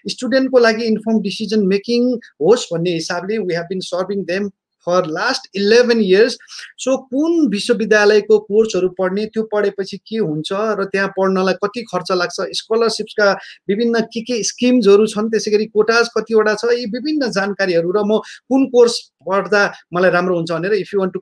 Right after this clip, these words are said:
compare and contrast विभिन्न कोर्सेसहरू, विभिन्न universities, विभिन्न कलेजेसहरू यहाँले कम्पेयर contrast गर्न चाहनुहुन्छ भने that is available in edushanjal dot com। So, डब्ल्यू डब्ल्यू डब्ल्यू dot edushanjal dot com-मा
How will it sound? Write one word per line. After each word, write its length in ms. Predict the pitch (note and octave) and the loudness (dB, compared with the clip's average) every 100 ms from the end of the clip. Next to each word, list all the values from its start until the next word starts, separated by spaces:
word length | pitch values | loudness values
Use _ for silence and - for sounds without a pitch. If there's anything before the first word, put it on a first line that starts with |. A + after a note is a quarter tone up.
| F3+ | -8
compare 320 | E3+ G#3+ G#3+ | 2 4 4
and 160 | G3 F#3+ | 0 -4
contrast 400 | F3+ E3+ D#3 - | -6 -6 -6 -8
विभिन्न 240 | E3 F#3 | -6 -6
कोर्सेसहरू, 580 | - E3+ E3 F#3 D#3 F3+ | -2 0 0 -4 -4 -6
विभिन्न 380 | E3+ E3+ F3+ D3+ | -8 -10 -8 -4
universities, 600 | F3 G#3+ A3+ A3+ G#3+ F#3+ | -2 2 0 -2 -8 -6
विभिन्न 240 | F3+ F#3+ F#3 - | -4 -2 -2 -4
कलेजेसहरू 540 | F3 A#3+ A#3+ A#3+ F#3 F#3+ | 0 0 0 0 0 0
यहाँले 340 | E3 D#3 G3+ | -2 2 0
कम्पेयर 600 | - - - F3+ E3 A3 | 0 -12 -8 -4 4 4
contrast 420 | G#3+ E3+ F#3+ F3+ F3 | 2 -2 -2 -2 0
गर्न 180 | E3 E3 | 0 -2
चाहनुहुन्छ 360 | D3+ C#3+ C3+ | -6 -8 -6
भने 180 | D#3+ G#3+ - - - | -4 -6 -8 -10 0
that 160 | A3 A3+ _ | 0 0 _
is 380 | G#3 B3 B3+ - E3+ | 0 2 2 0 -2
available 560 | E3+ F3+ F3 F#3+ G#3+ A3 - _ _ | 2 2 2 2 2 0 -12 _ _
in 380 | F#3+ G3 G#3+ G#3+ - | -4 -2 -4 -8 -8
edushanjal 640 | F#3 F#3 F#3 E3+ F3 E3+ | -8 -6 -4 -2 -2 -2
dot 160 | E3 D3+ D3 | -4 -4 -8
com। 160 | C#3 | -8
So, 360 | C3+ E3+ F3+ F3+ - - | -4 0 2 2 -4 -2
डब्ल्यू 360 | E3+ E3+ G#3 A3+ | 0 2 2 4
डब्ल्यू 340 | F3+ E3+ F3 | 2 4 2
डब्ल्यू 300 | E3 D#3+ G#3+ | 2 2 0
dot 160 | F3+ E3+ E3 | 0 -2 -4
edushanjal 540 | F3+ F3+ E3+ E3+ E3+ | -8 -6 -4 -2 -2
dot 160 | D#3 D#3+ E3 | -2 -4 -6
com-मा 220 | E3+ | -4